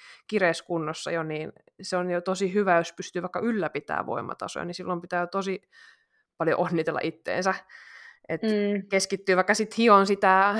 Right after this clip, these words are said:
Speaker 1: kisaesitystä, sitä poseerausta,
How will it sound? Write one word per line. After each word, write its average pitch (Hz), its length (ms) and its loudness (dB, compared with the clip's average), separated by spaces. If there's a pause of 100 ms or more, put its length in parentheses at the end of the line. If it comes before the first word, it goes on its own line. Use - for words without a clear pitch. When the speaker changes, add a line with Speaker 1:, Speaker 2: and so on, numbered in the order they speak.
(240)
Speaker 1:
kisaesitystä, 247 1040 2 (520)
sitä 214 440 -8
poseerausta, 202 760 0